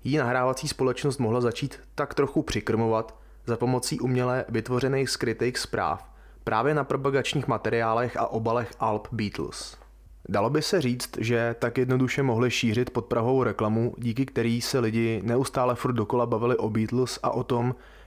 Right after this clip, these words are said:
jestli je ten Paul opravdu mrtvej a nebo ne. To mohlo mít samozřejmě velice pozitivní vliv na prodeje desek a už jenom ten fakt, že se o tom bavíte mezi lidmi, mohlo v podstatě tvořit jakousi exkluzivitu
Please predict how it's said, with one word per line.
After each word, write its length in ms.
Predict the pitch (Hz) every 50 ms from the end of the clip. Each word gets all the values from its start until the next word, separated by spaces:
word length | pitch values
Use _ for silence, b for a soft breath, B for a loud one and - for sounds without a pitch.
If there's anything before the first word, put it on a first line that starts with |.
| B B
jestli 300 | 135 131 - - 147 160
je 60 | -
ten 200 | - 151 143 131
Paul 200 | - 135 131 -
opravdu 400 | - 123 - 135 131 127 131 127
mrtvej 380 | 113 104 104 - - 110 110 -
a 60 | - 107
nebo 260 | 107 98 92 95 92
ne. 220 | 85 67 - - - - - b b b b b b b b b b b b
To 120 | b - 139
mohlo 220 | 151 151 156 185
mít 160 | 185 180 170
samozřejmě 460 | - 131 127 127 123 135 139 139 131 113
velice 360 | 107 107 113 120 117 - 131
pozitivní 560 | - 123 113 120 117 117 127 123 135 139 131
vliv 220 | 123 131 131 -
na 100 | 135 113
prodeje 340 | 104 - 110 113 123 127 131
desek 480 | 120 107 90 - - 101 98 104 - - b b b b b b b
a 80 | b 113
už 180 | 139 139 - 160
jenom 200 | 156 151 156 147
ten 220 | - 151 156 147
fakt, 440 | - - - 98 101 110 - - -
že 160 | - 117 120
se 140 | - - 139
o 100 | 123 127
tom 160 | 123 151 143 131
bavíte 320 | 113 110 117 117 - 135
mezi 280 | 131 131 120 113 139 143
lidmi, 400 | 127 110 104 101 101 95 104 107 b b b b b b
mohlo 200 | 120 113 143 156
v 60 | 151
podstatě 400 | - 123 113 - - 131 120 139
tvořit 340 | 131 131 127 123 127 131 127
jakousi 400 | 123 107 - 123 120 - - 139
exkluzivitu 840 | - - - - - - 139 120 120 120 117 110 110 - 107 113 123